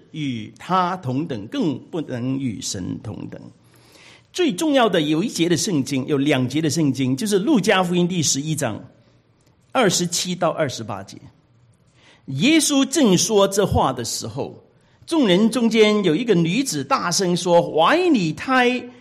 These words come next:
和乳养你的有福了。”那主耶稣应该说什么？阿们。<laughs> 对了，是主耶稣说了：“你说的是，但是却不如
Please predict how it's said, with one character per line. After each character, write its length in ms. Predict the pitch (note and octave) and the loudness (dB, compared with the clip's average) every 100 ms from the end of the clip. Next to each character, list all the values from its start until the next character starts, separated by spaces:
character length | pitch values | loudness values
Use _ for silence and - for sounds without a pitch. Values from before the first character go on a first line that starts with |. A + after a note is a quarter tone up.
| - | -6
和 240 | F3+ A#3 | 0 2
乳 320 | G3+ G3+ C4+ | 2 2 4
养 420 | C#4+ F#3 D#3 D3+ F3+ | 4 6 4 4 4
你 180 | E3+ | 4
的 140 | D3 F#3 | 4 2
有 220 | D#3+ B2+ | 2 2
福 180 | A2 B2+ | -2 -2
了。” 420 | D3 G#2+ - - _ _ _ _ _ _ _ _ _ _ _ - | 0 0 -6 -18 _ _ _ _ _ _ _ _ _ _ _ -6
那 160 | E3 | -2
主 180 | D#3+ D3+ | 0 0
耶 140 | F3+ A3 | 2 2
稣 140 | G3+ | 2
应 140 | G3+ | 0
该 140 | F#3+ F3 | 2 2
说 500 | E3+ D#3+ D#3+ - - _ | 2 0 0 -2 -14 _
什 160 | - A2 | -10 -8
么？ 280 | G2+ F2+ - _ _ _ _ _ _ | -6 -10 -16 _ _ _ _ _ _
阿 180 | C3 C3+ | -2 0
们。 320 | C#3+ A#2 A#2 G2+ G#2 G2+ | 0 0 -4 -8 -8 -10
<laughs> 280 | _ _ - | _ _ -4
对 200 | E3+ B2+ | 0 0
了， 280 | F#2+ G2 - _ _ _ _ _ _ _ _ _ _ | -4 -12 -16 _ _ _ _ _ _ _ _ _ _
是 420 | - C#4+ F3 - | 2 6 6 4
主 200 | - E3+ | 0 0
耶 160 | C4+ D#4 | 2 2
稣 260 | C4+ C4+ | 2 0
说 260 | B3 B3 A#3 | 2 4 6
了 380 | F#3+ D3 - - | 6 4 -2 -4
：“你 340 | G3 F#3+ D#3 C#3 | 4 6 4 2
说 280 | - C4+ C#4+ | 2 4 6
的 140 | G3 | 4
是， 520 | F3+ A#3+ F3 A#2+ - - | 2 2 0 0 -6 2
但 160 | C4+ | 4
是 200 | - A3 | 6 4
却 420 | - - C#4 A#3+ E3+ - | 4 4 8 8 6 4
不 240 | D4 A#3+ | 6 6
如 520 | G3+ F3 G3 C4+ - | 6 4 4 2 -2